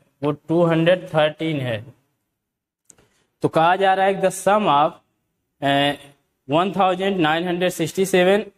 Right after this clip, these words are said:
and two hundred thirteen में इसका, यहाँ पे जो संख्या और ये जो संख्या है इन संख्याओं को कह रहा है कि अगर हम ऐड करें तो कितना होगा। यहाँ पे जो संख्या दी गई है,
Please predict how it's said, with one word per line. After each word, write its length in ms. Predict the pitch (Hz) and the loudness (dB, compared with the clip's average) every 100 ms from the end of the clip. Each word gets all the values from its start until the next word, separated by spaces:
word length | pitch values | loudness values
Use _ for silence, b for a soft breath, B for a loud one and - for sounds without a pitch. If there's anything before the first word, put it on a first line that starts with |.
| 156 | -2
and 280 | 160 175 190 - _ _ _ _ - | 0 -2 -6 -14 _ _ _ _ -2
two 120 | 196 | 0
hundred 480 | 196 180 170 175 180 | 2 2 2 0 -2
thirteen 600 | 180 165 160 160 151 120 - - _ _ _ - | 0 0 0 0 0 -2 -8 -20 _ _ _ -2
में 240 | 151 180 | 0 0
इसका, 720 | - 160 160 - 165 120 92 _ _ - | -2 -8 -8 0 0 0 -6 _ _ -6
यहाँ 320 | 127 143 180 | -4 -2 -2
पे 120 | 185 | -2
जो 120 | 185 | -4
संख्या 440 | 180 180 160 170 170 | -2 -2 0 2 2
और 100 | 175 151 | 0 -4
ये 160 | 160 196 | -4 -2
जो 100 | 165 | 0
संख्या 460 | 156 139 131 139 135 | 0 -2 0 0 2
है 220 | 160 196 _ _ - | 0 -4 _ _ -4
इन 180 | 175 | -2
संख्याओं 640 | 180 175 156 - 160 151 185 | 0 0 0 0 0 2 2
को 140 | 185 | 0
कह 220 | 160 156 147 | 2 2 2
रहा 260 | 139 139 | 2 2
है 160 | 151 208 - _ _ - | 0 -2 -8 _ _ -4
कि 80 | 151 | 0
अगर 260 | 147 180 | 0 0
हम 160 | 180 190 190 | -2 -4 -4
ऐड 320 | 135 151 190 196 | -2 0 -2 -4
करें 480 | 151 139 147 175 - - _ - | -2 -2 -2 -4 -8 -20 _ -6
तो 80 | 190 | -4
कितना 420 | - 175 165 165 | -2 -2 2 2
होगा। 420 | 151 143 131 123 107 107 - _ _ _ _ _ _ _ _ _ _ _ - _ | 2 0 0 0 -2 -6 -16 _ _ _ _ _ _ _ _ _ _ _ -20 _
यहाँ 240 | 120 131 156 | -2 0 0
पे 120 | 160 | -2
जो 480 | 151 156 156 - - - - _ | 0 0 -2 -10 -20 -20 -20 _
संख्या 420 | - 135 131 156 | -6 -4 -2 0
दी 140 | 160 156 | 0 0
गई 220 | 151 151 | 2 2
है, 140 | 151 | 2